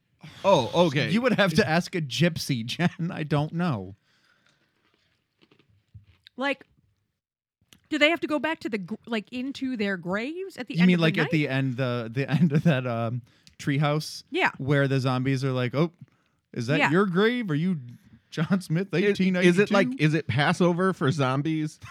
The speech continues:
Speaker 1: <laughs> Where it's like, okay, it's at night.
Speaker 3: Right.
Speaker 1: Um,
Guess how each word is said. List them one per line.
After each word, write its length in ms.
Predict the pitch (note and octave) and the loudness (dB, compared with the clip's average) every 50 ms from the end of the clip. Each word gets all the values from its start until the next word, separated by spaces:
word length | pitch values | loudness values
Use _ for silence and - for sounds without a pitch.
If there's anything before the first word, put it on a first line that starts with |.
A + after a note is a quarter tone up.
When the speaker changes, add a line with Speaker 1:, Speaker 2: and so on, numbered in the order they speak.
| - G#3 | -8 -8
Speaker 1:
<laughs> 200 | D#3 - - - | -10 -10 -6 0
Where 180 | C3 C#3 D3+ | 2 2 2
it's 280 | C#3+ C3 A#2+ - - - | 2 0 -4 -6 -8 -6
like, 380 | D3 C3+ B2 A2+ A2 - - - _ - - _ - | -6 -4 -4 -4 -6 -8 -10 -18 _ -20 -10 _ 2
okay, 300 | A#2 C3+ - C#3+ G#2+ F#2+ | 2 4 4 2 0 -2
it's 120 | F#2 - B2 | -2 -2 0
at 180 | A#2 B2+ D3 | 0 0 2
night. 300 | D3 B2 G2+ G2 G#2+ - _ - - _ _ _ _ - | 0 0 0 -2 -4 -6 _ -16 -20 _ _ _ _ -4
Speaker 3:
Right. 300 | A#3+ B3 G3 G3+ - - _ _ _ _ _ _ _ _ _ _ _ _ _ _ _ _ - | 0 2 2 2 0 -2 _ _ _ _ _ _ _ _ _ _ _ _ _ _ _ _ -4
Speaker 1:
Um, 760 | A#2 A2+ A2 A2 A2 A2 G#2+ G#2 G2+ G2 F#2+ F#2+ F#2+ F2 | -2 0 0 0 0 0 0 -2 -2 -4 -6 -6 -8 -10